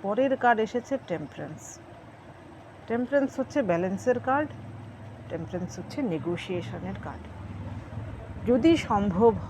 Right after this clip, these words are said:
হয়, আপনি যদি আগে থেকে আঁচ পেয়ে যান যে সেই ব্যক্তিটি কে, কার সঙ্গে আপনার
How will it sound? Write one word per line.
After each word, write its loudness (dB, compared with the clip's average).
হয়, 8
আপনি 0
যদি 4
আগে 4
থেকে 4
আঁচ 4
পেয়ে 2
যান 0
যে 2
সেই -2
ব্যক্তিটি -4
কে, 2
কার 6
সঙ্গে 0
আপনার -2